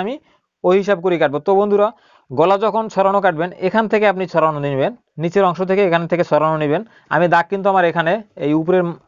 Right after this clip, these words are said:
মার্কার দাগ কিন্তু এখানে আছে। তো দেখেন, এখান থেকে আমি ছড়ানো গলাটা এদিক থেকে, এদিক থেকে যাচ্ছে। আমি, আমি গোল গলায় কেটে দেখাচ্ছি, আপনারা অন্য অন্য গলাও কেটে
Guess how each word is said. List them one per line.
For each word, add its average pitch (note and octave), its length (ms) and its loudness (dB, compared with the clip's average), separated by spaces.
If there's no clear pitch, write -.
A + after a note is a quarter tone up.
মার্কার D3+ 300 0
দাগ D3 180 0
কিন্তু D3+ 180 -4
এখানে D3 220 0
আছে। - 180 -4
তো E3+ 120 -2
দেখেন, E3 180 0
এখান E3 240 0
থেকে F3+ 160 0
আমি F3+ 160 0
ছড়ানো E3+ 320 2
গলাটা E3+ 320 2
এদিক D#3+ 220 -2
থেকে, F3 160 0
এদিক E3 240 -2
থেকে F3 120 2
যাচ্ছে। D3+ 200 2
আমি, F3+ 120 2
আমি F#3 220 2
গোল G#3 120 4
গলায় A3+ 240 2
কেটে G3+ 220 -2
দেখাচ্ছি, E3+ 320 -2
আপনারা F#3+ 240 0
অন্য F#3+ 160 -2
অন্য G#3 140 0
গলাও F#3 220 2
কেটে F3+ 180 -4